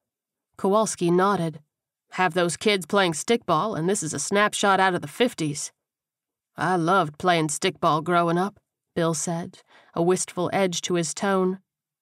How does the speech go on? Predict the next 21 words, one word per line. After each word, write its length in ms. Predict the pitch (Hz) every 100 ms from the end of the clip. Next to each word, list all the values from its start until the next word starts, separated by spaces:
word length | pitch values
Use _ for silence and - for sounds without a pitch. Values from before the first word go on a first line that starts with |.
| _ _ -
Kowalski 540 | 254 262 262 - 170
raised 340 | 170 175 175 185
an 100 | 180
eyebrow. 600 | 190 185 170 160 165 - _ _ _ _ _ _
"Dude, 480 | - 269 208 131 - - _
I 120 | 160
thought 280 | 165 214 214
you 80 | 220
were 80 | 220
in 100 | 202
your 120 | 151
twenties." 580 | - 247 233 - - - _ _ _ _ _ _ _
"Yeah, 380 | - 175 180 160
but 180 | 196 175
I 120 | 151
grew 220 | 165 202
up 120 | 196 170
in 80 |
the 100 | 156
rural 300 | 160 196 190
Midwest," 800 | 170 190 185 170 226 - - -